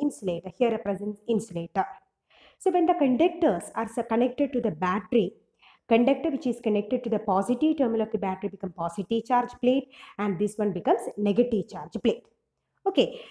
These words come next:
and it has charges. These are the two plates, one and two. Let Q be the charge stored in the first plate and minus Q.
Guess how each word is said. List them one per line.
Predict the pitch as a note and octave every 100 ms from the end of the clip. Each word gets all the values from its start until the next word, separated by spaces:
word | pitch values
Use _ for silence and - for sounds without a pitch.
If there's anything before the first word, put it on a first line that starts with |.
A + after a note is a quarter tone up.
| - -
and | C4+ B3+ B3+
it | D4
has | C#4+ C#4+ -
charges. | C4+ B3+ B3+ G3+ F3+ -
These | A#3 A3
are |
the | G#3+ G#3+
two | C4+ C4+
plates, | A3 G#3+ A#3+ -
one | F#3+ G3
and | G3+ G3+
two. | C4 D4 - _ _ _ _ _ _ - - - - -
Let | B3+ C4 C4 - - _ _ _ _
Q | E4 E4 E4
be | C4+
the | A#3 A3+
charge | A#3 A#3 A#3 A3+ A#3
stored | - G#3 G#3 F#3 -
in | G#3 G#3 G3+
the | F3+
first | - G#3 - -
plate | C4 D#4+ -
and | F#3+ F#3
minus | F#3+ G#3 A#3 A3+
Q. | - G#3+